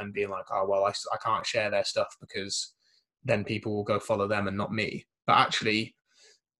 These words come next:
your job is to share that information to your followers who might not know of them, because then it just continues to share great information.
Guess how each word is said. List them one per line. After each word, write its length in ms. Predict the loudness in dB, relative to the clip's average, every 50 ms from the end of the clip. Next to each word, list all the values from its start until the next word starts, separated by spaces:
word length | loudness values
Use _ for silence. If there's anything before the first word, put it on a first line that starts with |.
| -12
your 300 | -4 0 4 4 4 4
job 260 | 4 6 6 6 6
is 160 | 4 0 -2 -2
to 80 | 0
share 260 | 2 4 4 4 4
that 140 | 4 2 0
information 580 | 0 -2 -2 -2 -2 0 0 0 -2 -2 -4 -4
to 120 | -2 -2 0
your 140 | 0 0
followers 340 | 0 2 2 2 2 0 0
who 100 | -2 0
might 220 | 0 0 0 0 0
not 180 | -2 -2 0
know 200 | 2 4 6 6
of 100 | 4 4
them, 220 | 2 -2 -4 -4 -6
because 220 | -6 -4 -2 -2
then 100 | -2 -2
it 60 | -2 -2
just 200 | -4 -4 -4 -4
continues 380 | -4 -4 -2 -2 -4 -4 -4
to 100 | -4 -2
share 220 | -2 0 0 0 2
great 160 | 0 0 -2
information. 540 | -2 -4 -4 0 0 0 0 0 -4 -10 -14